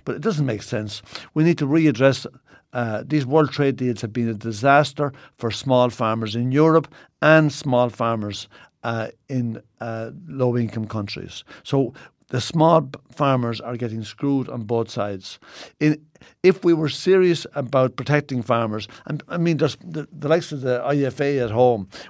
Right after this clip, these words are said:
would be saying, and the Farmers Journal would be saying that, "Oh, I don't want the farmers to get cap money because I'm voting against cap." That's not true. I actually want to protect the farmers in Ireland. Now, I, I, I, I don't think that eighty percent of the money should be going to the twenty percent richest farmers.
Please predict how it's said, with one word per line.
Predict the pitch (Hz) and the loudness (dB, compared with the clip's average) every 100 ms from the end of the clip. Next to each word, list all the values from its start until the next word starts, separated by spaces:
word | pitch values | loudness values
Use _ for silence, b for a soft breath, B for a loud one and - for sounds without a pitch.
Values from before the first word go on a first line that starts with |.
| - | 0
would | 131 | 2
be | 113 | 2
saying, | 110 - 143 127 110 104 B _ | 2 4 4 4 -2 -10 B _
and | 135 120 | -2 0
the | |
Farmers | - 139 127 110 | 2 4 4 0
Journal | 135 139 123 | 2 2 2
would | 107 | -2
be | 120 | -4
saying | - 143 135 | -2 -2 0
that, | 117 | 0
"Oh, | 143 147 147 139 139 | 2 4 6 4 2
I | 143 | 2
don't | 147 | 4
want | 147 143 | 4 2
the | 139 | 0
farmers | 139 139 139 - | -2 -2 -2 -6
to | 131 | -6
get | 131 | -6
cap | 131 135 131 | -4 -4 -2
money | 127 127 117 B B - | -2 -2 -4 B B -10
because | 123 127 | -4 0
I'm | 131 | 2
voting | 123 131 127 | 2 2 0
against | 123 120 - | -6 -6 -2
cap." | 120 113 _ | 0 -2 _
That's | - 180 | -10 -6
not | 139 | -6
true. | - 120 B | -6 -8 B
I | - | 2
actually | 196 156 147 | 4 4 -2
want | |
to | 117 | -2
protect | 107 143 156 | -4 -4 -4
the | 123 | -4
farmers | 117 107 101 | -4 -4 -8
in | 101 | -10
Ireland. | 90 78 - _ B B - | -10 -12 -16 _ B B -4
Now, | 131 131 B - | -4 -4 B -4
I, | 135 131 _ _ | -4 -4 _ _
I, | 143 139 - | -2 0 0
I, | 143 147 143 | 0 0 0
I | |
don't | 139 165 185 | 0 0 -2
think | - 143 113 | -4 -4 -4
that | 131 127 | -6 -2
eighty | 135 131 | -2 -2
percent | - 127 | -2 -2
of | 117 | -2
the | 117 | 0
money | 127 117 | 0 -2
should | 110 | -6
be | 107 | -6
going | 117 120 | -4 -6
to | 104 | -8
the | 104 | -8
twenty | 131 120 | -6 -6
percent | 107 117 104 | -6 -8 -6
richest | 123 104 98 | -8 -10 -6
farmers. | 110 120 107 90 | -4 -4 -6 -14